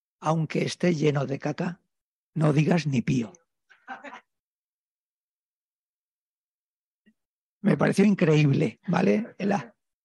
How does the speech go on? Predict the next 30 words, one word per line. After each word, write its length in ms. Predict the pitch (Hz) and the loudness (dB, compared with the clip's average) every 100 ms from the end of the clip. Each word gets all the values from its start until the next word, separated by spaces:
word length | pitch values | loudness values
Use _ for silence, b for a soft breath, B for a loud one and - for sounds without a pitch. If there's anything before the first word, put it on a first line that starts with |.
| _ _ | _ _
esto, 220 | - - - | 0 0 -2
esto 440 | 208 - 233 - _ _ _ - | -2 0 -2 -4 _ _ _ -6
tú 200 | 226 226 | -2 0
te 120 | 214 | 2
lo 140 | 220 | 2
puedes, 460 | 214 104 220 247 - | 4 2 2 -2 -2
tú 200 | - 113 | 0 2
te 120 | - | 0
lo 120 | - | 0
puedes 240 | 196 208 - | 2 0 0
poner 280 | - 202 208 | -2 0 0
a... 180 | 202 175 B B B _ - | -2 -6 B B B _ -6
a, 180 | 180 B B | -6 B B
porque, 260 | 160 156 151 | -2 0 0
por 140 | - | 0
ejemplo, 540 | - 170 - 113 - _ _ _ _ | 0 -2 -2 -4 -6 _ _ _ _
eh, 200 | - 160 - _ _ _ _ _ | -10 -8 -10 _ _ _ _ _
el 120 | - 170 | -4 0
que 120 | 165 | 0
te 80 | 139 | 2
cubre, 400 | 180 196 190 - | 2 2 0 -4
el 140 | - | -6
que 160 | - 170 | -4 -4
te 120 | 180 | -2
cubre 280 | - 185 185 | 0 2 2
de 80 | - | 2
caca, 260 | - - | -2 -4
acabo 300 | - - 160 | -2 0 2
ya, 160 | 139 120 | 2 0
¿vale? 240 | 170 180 | -2 -2